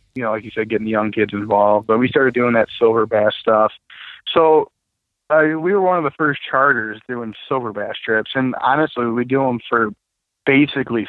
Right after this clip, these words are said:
fuel. I mean, we're not making much money. Um, we do 'em in the afternoon after a walleye trip. So we'll do 'em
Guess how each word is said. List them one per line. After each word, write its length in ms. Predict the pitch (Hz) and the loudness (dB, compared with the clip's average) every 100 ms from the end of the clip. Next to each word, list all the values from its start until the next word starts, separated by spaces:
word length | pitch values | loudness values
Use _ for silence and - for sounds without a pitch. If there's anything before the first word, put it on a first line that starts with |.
| - | -8
fuel. 420 | 113 110 - - - - - - - - | -6 -4 -4 -8 -10 -20 -20 -18 -18 -2
I 80 | 127 | 0
mean, 200 | 127 123 | 2 2
we're 80 | 143 | 2
not 260 | 156 135 | 2 2
making 320 | 139 131 120 | 0 -2 -2
much 200 | 117 113 - | -2 -4 -4
money. 400 | 117 117 120 117 - 123 | -4 -2 -4 -8 -10 -2
Um, 200 | 120 123 | 0 0
we 60 | |
do 120 | 135 151 | 2 2
'em 80 | |
in 80 | 143 | 2
the 140 | 135 123 | 2 2
afternoon 640 | 123 - 123 123 123 123 | 2 0 -4 -2 -2 -4
after 480 | 117 120 117 123 117 | 0 0 0 0 0
a 40 | |
walleye 440 | 110 110 113 113 110 | 2 2 4 2 0
trip. 280 | 117 113 - | 0 -2 0
So 100 | 123 | -4
we'll 180 | 113 113 | 0 -2
do 200 | 113 113 | -2 -4
'em 160 | 113 | -4